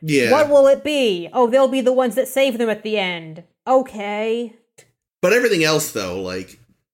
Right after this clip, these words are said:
Speaker 1: this had some amazing Garrick lines.
Speaker 2: Oh, yeah. Garrick is, is killer throughout.
Speaker 1: It
Speaker 2: I
Speaker 1: was
Speaker 2: feel bad
Speaker 1: great.
Speaker 2: 'cause our, our, our Garrick specialist, Rossi,
Speaker 1: Yeah.
Speaker 2: was supposed to guest today, but he got called into work.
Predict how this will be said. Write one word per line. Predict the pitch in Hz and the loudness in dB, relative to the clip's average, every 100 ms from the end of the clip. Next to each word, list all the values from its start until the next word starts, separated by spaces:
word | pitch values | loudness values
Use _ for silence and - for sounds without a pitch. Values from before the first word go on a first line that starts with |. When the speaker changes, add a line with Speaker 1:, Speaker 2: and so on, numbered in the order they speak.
| _ | _
Speaker 1:
this | 151 160 | -10 -2
had | 175 156 | -2 0
some | - 123 | -4 -4
amazing | 110 120 117 123 123 117 107 | -4 -4 -4 -4 -4 -6 -6
Garrick | 101 107 104 104 | -6 -4 -6 -8
lines. | 101 104 104 104 110 - - 294 | -8 -6 -6 -8 -10 -14 -8 0
Speaker 2:
Oh, | 254 | 0
yeah. | 226 233 180 | 2 0 -2
Garrick | 160 285 330 - | -2 -2 -2 -4
is, | 190 156 | -8 -8
is | 208 175 | -12 -12
killer | - 269 262 190 | -8 -4 -4 -4
throughout. | 185 180 220 202 - - | -8 -6 -4 -4 -8 -4
Speaker 1:
It | 226 | -4
Speaker 2:
I | |
Speaker 1:
was | 277 | 0
Speaker 2:
feel | 269 | 0
bad | 269 269 254 | 2 2 0
Speaker 1:
great. | - | 0
Speaker 2:
'cause | 214 202 | -2 0
our, | 202 202 202 | 2 2 0
our, | 202 196 202 | 0 0 0
our | 190 190 | -2 -4
Garrick | 165 254 262 247 240 | 0 2 4 4 0
specialist, | - 254 247 226 190 185 | -4 -4 -4 -6 -6 -6
Rossi, | 180 202 226 175 | -4 -2 0 0
Speaker 1:
Yeah. | 120 - 117 | 0 0 -2
Speaker 2:
was | 113 | -4
supposed | - 220 214 | -4 -6 -4
to | 196 | -6
guest | 208 208 | -6 -6
today, | 220 190 | -8 -8
but | 180 185 | -8 -8
he | |
got | 196 190 | -8 -6
called | 196 185 | -8 -8
into | 180 175 | -10 -10
work. | 180 175 160 | -8 -10 -12